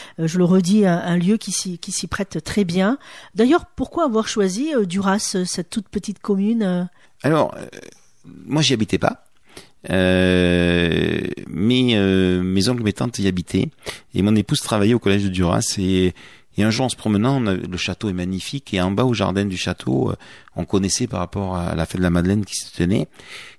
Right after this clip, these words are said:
Speaker 2: Et, euh, quand on a vu ça, on, moi, je, quand je suis arrivé sur le terrain, j'ai de suite vu, euh,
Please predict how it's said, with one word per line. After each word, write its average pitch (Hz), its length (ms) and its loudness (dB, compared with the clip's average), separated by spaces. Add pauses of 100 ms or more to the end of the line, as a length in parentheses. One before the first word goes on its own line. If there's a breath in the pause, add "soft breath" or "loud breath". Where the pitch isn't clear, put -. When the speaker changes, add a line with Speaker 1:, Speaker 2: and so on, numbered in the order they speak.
Speaker 2:
Et, 104 240 4
euh, 82 880 2
quand 85 180 -4
on 113 80 0
a 120 100 2
vu 104 140 0
ça, 123 240 2
on, 95 340 -2
moi, 113 220 0
je, 98 380 -2
quand 101 140 -2
je 90 60 -2
suis - 100 -2
arrivé 113 140 0
sur 92 200 0
le 87 80 2
terrain, 101 240 -2
j'ai 107 160 -2
de 104 100 -2
suite 101 260 -4
vu, 113 320 -2
euh, 87 120 0